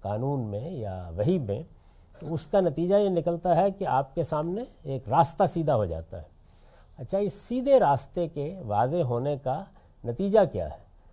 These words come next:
نتیجہ یہ ہے کہ یہ خدا کی بہت بڑی رحمت ہوتی ہے کہ آدمی کو اس انتشار سے نجات مل جائے جو فکر میں پیدا ہو جائے تو وہ کہیں کا نہیں رہتا۔ یہ مضمون ہے جس کے تحت یہ کہا گیا ہے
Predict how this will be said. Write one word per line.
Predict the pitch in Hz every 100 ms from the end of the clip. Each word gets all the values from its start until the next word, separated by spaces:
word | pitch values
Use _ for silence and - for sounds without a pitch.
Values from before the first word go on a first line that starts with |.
| - -
نتیجہ | 110 101 151 190
یہ | 196 190 156
ہے | 117 196 - - - -
کہ | 113
یہ | 120 -
خدا | 107 101 127
کی | 123 123 95
بہت | 139 175 120
بڑی | 117 107
رحمت | 90 98 92 90
ہوتی | 80 98 85
ہے | 82 - - - - - -
کہ | 110 -
آدمی | 107 117 120 139 160 151
کو | 135 135 139 160
اس | 139 151
انتشار | 127 117 104 135 165 208
سے | - 208
نجات | 151 117 117 -
مل | 104 101
جائے | 92 82 143 - - - -
جو | 117 117
فکر | - 196 202 233
میں | 226 208
پیدا | 147 139 156
ہو | 123
جائے | 120 135
تو | 139
وہ | 139 123
کہیں | 113 107
کا | 95
نہیں | 90
رہتا۔ | 92 - - - - - - - - - - - - - - - - 117
یہ | 120 170 202
مضمون | 143 113 98 147 190 127
ہے | 104
جس | 95 95 -
کے | 104
تحت | - 107 107 101
یہ | 95
کہا | 92 95
گیا | 95
ہے | 113